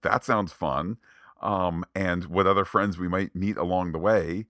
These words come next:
uh, the cameos and so forth, and let alone maybe Crisis to be over, so there can be just a good old-fashioned Star Trek talky talk scene about, like, "Hey, we are a non-traditional family, but we are a family nonetheless, and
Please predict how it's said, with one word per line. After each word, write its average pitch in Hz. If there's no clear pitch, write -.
uh, 85
the 78
cameos 87
and 78
so 78
forth, 76
and 82
let 107
alone 98
maybe 92
Crisis 104
to 110
be 87
over, 87
so 82
there 85
can 95
be 90
just 90
a 82
good 104
old-fashioned 101
Star 120
Trek 107
talky 107
talk 113
scene 101
about, 90
like, 85
"Hey, 95
we 110
are 104
a 87
non-traditional 113
family, 110
but 95
we 85
are 87
a -
family 104
nonetheless, 95
and 78